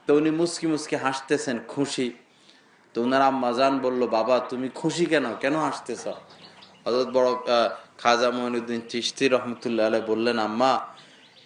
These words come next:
সাত লক্ষ, সাত লক্ষ হিন্দু আমার হাতে হাত দিয়ে কালিমা পড়ে মুসলমান হয়ে গেছে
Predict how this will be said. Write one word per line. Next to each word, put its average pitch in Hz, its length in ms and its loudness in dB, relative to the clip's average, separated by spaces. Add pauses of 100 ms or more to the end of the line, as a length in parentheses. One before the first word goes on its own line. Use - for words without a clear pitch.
(640)
সাত 143 460 4
লক্ষ, 139 380 0 (2750)
সাত 143 440 4
লক্ষ 143 320 0
হিন্দু 147 640 2 (360)
আমার 135 300 2
হাতে 135 200 -2
হাত 117 360 2
দিয়ে 123 180 2
কালিমা 117 440 0
পড়ে 113 240 0
মুসলমান 107 640 -2
হয়ে 110 260 -2
গেছে 98 460 -6